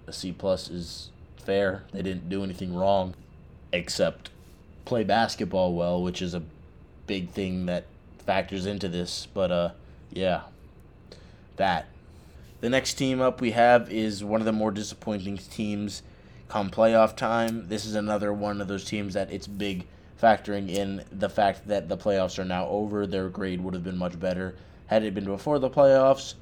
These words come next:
but we are now taking into consideration the playoff performances as it is a different time of year. The Pelicans beat the Suns almost in the first round. That's all I gotta say,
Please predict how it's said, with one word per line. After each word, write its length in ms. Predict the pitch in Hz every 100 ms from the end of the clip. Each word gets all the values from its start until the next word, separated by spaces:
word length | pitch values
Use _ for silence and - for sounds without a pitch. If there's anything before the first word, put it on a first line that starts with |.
| - -
but 340 | 113 107 - -
we 220 | 107 110 92
are 180 | 104
now 160 | 101 98
taking 380 | 90 101 95 92
into 180 | 90 92
consideration 840 | 98 85 98 95 90 87 90 87 82
the 100 | 90
playoff 360 | - 92 85
performances 600 | 90 87 92 90 85 90
as 220 | 87 90 90
it 120 | 90
is 120 | 87
a 80 | 87
different 400 | 87 87 76 -
time 380 | - 87 85 82
of 320 | - 90 87
year. 460 | 131 170 160 90 - - - - - - - - - - - - -
The 380 | 117 117 120 117
Pelicans 800 | - 143 143 147 143 143 135 - - 120
beat 400 | 123 123 120 110
the 100 | 113
Suns 560 | 107 113 104 104 95 - - - - - -
almost 540 | 110 107 101 98 - -
in 140 | 101
the 80 | 101
first 340 | 98 95 90 76
round. 460 | 87 - 57 71 - - - - - - - - -
That's 420 | 113 117 123 - 95
all 220 | 104 107
I 60 |
gotta 180 | 101 95
say, 360 | 92 92 80